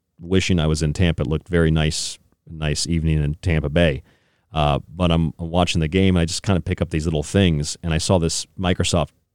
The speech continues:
Surface advertisement on a hand sanitizing station, and I thought, "Microsoft, Bill Gates, eugenicist,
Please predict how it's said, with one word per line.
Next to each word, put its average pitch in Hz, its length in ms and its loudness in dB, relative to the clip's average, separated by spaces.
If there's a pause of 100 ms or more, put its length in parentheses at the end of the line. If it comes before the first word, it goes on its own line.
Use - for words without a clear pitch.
(220)
Surface 151 680 2
advertisement 82 800 0
on 82 100 0
a 87 60 2
hand 175 200 4
sanitizing 76 540 0
station, 80 340 -2
and 87 80 2
I 87 60 2
thought, 82 180 0
"Microsoft, 101 760 2 (360)
Bill 85 200 0
Gates, 95 500 2 (360)
eugenicist, 98 840 2